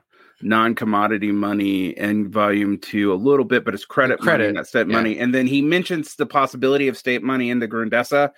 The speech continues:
Speaker 1: but doesn't do anything with it. So you're, you're absolutely right. Like, it is, I mean, I think Bill Mitchell's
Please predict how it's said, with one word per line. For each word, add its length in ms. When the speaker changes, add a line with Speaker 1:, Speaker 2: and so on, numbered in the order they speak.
Speaker 1:
but 120
doesn't 260
do 100
anything 340
with 180
it. 140
So 80
you're, 240
you're 220
absolutely 480
right. 380
Like, 260
it 180
is, 500
I 80
mean, 240
I 100
think 200
Bill 140
Mitchell's 640